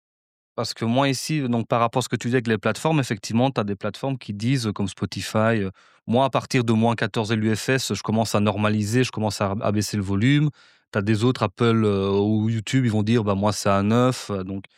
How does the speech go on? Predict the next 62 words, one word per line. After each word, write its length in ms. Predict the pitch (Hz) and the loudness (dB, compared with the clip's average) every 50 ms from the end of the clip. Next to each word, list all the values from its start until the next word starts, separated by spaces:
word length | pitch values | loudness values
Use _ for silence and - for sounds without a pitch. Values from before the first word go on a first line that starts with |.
| _ _ _ _ _ _ - | _ _ _ _ _ _ -2
après, 340 | 110 104 - - 147 147 | -2 -2 0 0 0 2
moi, 120 | 143 139 131 | 2 2 0
j'ai, 300 | 117 117 117 120 120 117 | 2 2 2 2 0 0
j'ai, 360 | 110 113 110 110 110 110 - 117 | -2 0 0 2 0 0 -2 -4
je 80 | 110 | -2
me 60 | 113 120 | -2 -2
suis 160 | - - 135 | 0 0 -2
beaucoup 180 | 147 139 - | -2 -2 -2
posé 180 | 160 - 143 131 | -4 -2 0 0
la 60 | 131 | 0
question 280 | 123 - 117 - - 120 | 0 0 -2 0 2 2
là-dessus. 300 | 107 101 - - 180 196 | 2 2 0 0 -2 0
Donc, 240 | 160 - 107 98 - | 2 0 0 -2 -2
effectivement, 380 | - 113 - - - 113 123 | -4 -4 -4 0 2 2 2
sur 180 | 127 - - 101 | 2 2 2 2
Internet, 420 | 95 90 - 104 98 113 120 117 - | 2 2 2 2 2 2 2 0 -2
ça 200 | - - - 101 | -8 -6 -6 -6
fait 120 | - 98 | -4 -4
des 100 | 95 98 | -6 -4
débats 220 | 95 98 92 104 | -4 -2 -2 -2
passionnés. 360 | 98 107 98 - - 104 113 120 | -2 -2 -2 -2 -2 0 0 0
T'as 140 | - 104 | 0 0
des 120 | 95 98 98 | 0 0 0
gens 160 | 95 120 110 | 0 0 -2
qui 140 | - - 104 | -2 -4 -6
disent 240 | 98 117 131 - - | -2 -2 -2 -2 -2
que 100 | - 101 | -2 -2
vu 120 | 98 131 | -2 -2
que 60 | 127 | -2
c'est 100 | - 139 | -2 -2
le 60 | 120 | -2
target 300 | 104 - 120 110 110 113 | -2 -2 -2 0 0 0
de 40 | 110 | 2
la 80 | 110 107 | 0 0
plateforme, 420 | - 113 104 - - 131 123 117 | 0 0 -4 -2 2 2 2 2
il 60 | 110 | 0
faut 140 | 98 - 104 | -2 -4 -4
viser 260 | 98 98 95 98 101 | -4 -4 -2 -2 -2
ça. 220 | 95 - - 143 233 - _ _ _ _ _ _ - | -2 0 0 -2 -2 -4 _ _ _ _ _ _ -2
Moi, 340 | 117 117 123 131 135 139 135 | 0 2 2 2 2 2 0
écoute, 360 | 123 - - 160 143 120 123 | -2 -2 -4 -4 -4 -4 -2
bah, 280 | 110 127 123 117 117 | 0 2 2 2 2
je 120 | 110 104 120 | 0 -2 -4
me 40 | 113 | -4
suis 160 | - - 117 | -4 -6 -6
dit, 220 | 110 120 143 143 | -4 -2 0 2
au 100 | 131 120 | 2 4
lieu 160 | 113 131 139 | 4 2 2
de, 80 | 123 123 | 0 0
au 200 | - 123 127 135 | -2 0 2 2
lieu 60 | 143 | 2
de 120 | 135 127 117 | 2 0 0
regarder, 400 | - 117 117 113 107 113 135 131 | 0 2 2 2 2 0 0 -2
parce 140 | - - | -2 -6
que 80 | - 107 | -10 -6
je 40 | 95 | -2
voyais 140 | 110 110 104 | -2 0 0
des 160 | 104 107 101 | 0 -2 0
gens, 800 | 95 117 120 120 117 117 113 104 98 95 95 95 95 92 95 95 | 2 2 4 4 4 4 4 4 4 4 4 2 2 0 0 -2
euh, 20 | |
qui 140 | 95 - 110 | -4 -6 -6
disaient 240 | 104 104 98 104 | -6 -4 -2 -2